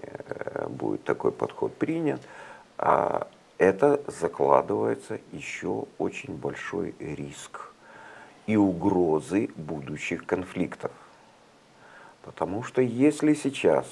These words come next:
в мире, который так или иначе, ну, кто говорит, переходит там, к шестому технологическому или к другому, скажем так, технологическому укладу,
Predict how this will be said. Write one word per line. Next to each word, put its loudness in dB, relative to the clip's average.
в -6
мире, 2
который 0
так 6
или 0
иначе, -8
ну, -8
кто -2
говорит, -2
переходит -2
там, -12
к -14
шестому -4
технологическому -8
или -12
к -14
другому, 4
скажем -12
так, -20
технологическому -10
укладу, -8